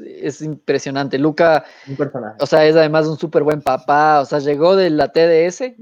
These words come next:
Speaker 1: yo estaba en la misma casa, ¿no? Llegó de la T D S, jugó con su guagua y después se fue de voluntario a ser de speaker del U T M B, del, de todo el tema de pre-U T M B. Entonces, es, eh, no, no para, ¿no?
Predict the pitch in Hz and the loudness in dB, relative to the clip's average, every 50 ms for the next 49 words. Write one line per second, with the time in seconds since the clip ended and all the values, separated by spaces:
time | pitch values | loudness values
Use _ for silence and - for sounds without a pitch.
0 | 151 - - 175 165 - 175 170 170 160 151 156 160 165 165 156 147 - 165 151 | -20 -8 -4 -4 -2 0 -2 -2 -2 -2 -4 -6 -6 -6 -6 -6 -4 -2 -2 -2
1 | - 127 123 127 143 175 190 _ - 165 156 156 170 190 208 185 175 - - 196 | -4 -6 -14 -14 -14 -14 -14 _ -4 -2 2 2 2 2 2 0 -2 -2 -2 -2
2 | 190 190 202 196 - 285 262 _ _ _ _ _ _ _ _ _ _ _ _ _ | -2 -2 -4 -4 -8 -14 -16 _ _ _ _ _ _ _ _ _ _ _ _ _
3 | _ - - 180 170 170 180 180 214 208 180 156 - 180 170 170 160 160 165 175 | _ -14 -4 -2 2 2 2 2 0 -4 -4 -4 -8 -6 -6 -6 -6 -2 0 0
4 | 180 208 233 254 233 - 170 156 160 151 - - 185 180 - 208 190 - - 185 | 2 2 0 0 -2 -6 -8 -8 -10 -10 -6 -6 -6 -4 -2 -4 -4 -4 -4 -4
5 | 190 196 196 180 185 170 160 160 151 143 - 175 170 190 220 226 226 233 233 214 | -2 -2 0 0 -2 -2 -4 -4 -8 -4 -2 0 0 2 2 2 2 2 2 0
6 | - - 147 - - 165 165 170 165 170 165 147 - - 185 180 180 - 202 190 | -4 -6 -8 -8 -4 -4 -4 -2 -2 -2 -4 -4 -6 -8 -12 -10 -4 -4 -4 -2
7 | 170 156 147 156 156 160 175 156 147 143 135 135 135 139 147 143 139 131 127 147 | -2 -4 -4 -4 -8 -8 -8 -8 -8 -8 -8 -10 -6 -6 -6 -6 -4 -4 -2 -2
8 | 143 135 - 160 160 156 151 160 160 160 160 156 147 143 143 - 156 151 156 156 | -2 0 2 2 2 2 2 0 -2 -2 0 -2 -2 -2 -2 -2 0 2 2 2
9 | 151 147 143 156 147 143 139 135 131 131 127 131 _ _ _ _ _ _ _ _ | 0 0 -4 -4 -4 -4 -6 -6 -6 -6 -6 -8 _ _ _ _ _ _ _ _
10 | _ - 156 143 - 165 151 135 - _ - - 135 156 151 151 - 170 170 170 | _ -16 -14 -10 -8 -8 -8 -8 -10 _ -16 -6 -4 -4 -4 -4 -6 -10 -10 -10
11 | 165 170 190 185 190 180 180 156 185 175 147 135 127 127 131 143 151 - | -8 -8 -10 -6 -4 -4 -2 0 2 2 2 2 0 -2 -6 -10 -12 -12